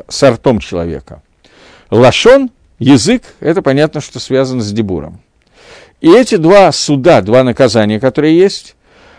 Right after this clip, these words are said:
они как бы очень в узком месте находятся. Про Кавакела написано Ерхати Бор, что это находится в глубокой яме, в глубоком колодце.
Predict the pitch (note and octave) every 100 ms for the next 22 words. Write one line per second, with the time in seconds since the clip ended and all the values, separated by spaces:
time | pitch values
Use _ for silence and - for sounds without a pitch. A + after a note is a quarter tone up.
0 | _ _ _ - D3 G#3+ B3 - F#3+ F3
1 | E3+ - F#3+ - F3 C#3 F#3+ - - D#3
2 | D3 A#2 - G#2+ G#2+ - G#3 G3+ - G3
3 | F3+ - _ _ _ _ _ _ _ _
4 | _ _ _ - F3+ A3 - _ _ _
5 | - F#3 F3+ D3+ - A#3 A#3 F#3+ E3 -
6 | C3 - F2+ D#2 G2+ _ _ A#2 D#3 D3
7 | - D3 - G#3+ D3+ G#2+ F2 - A#2+ C3+
8 | C#3+ C#3+ G3 F#3 - D#3 B2 C3+ D3+ F3
9 | D#3 C#3+ - G#2+ A2+ B2 F#2 E2 F#2+ G#2
10 | C3+ C3+ A#2+ B2 A2 F2 - -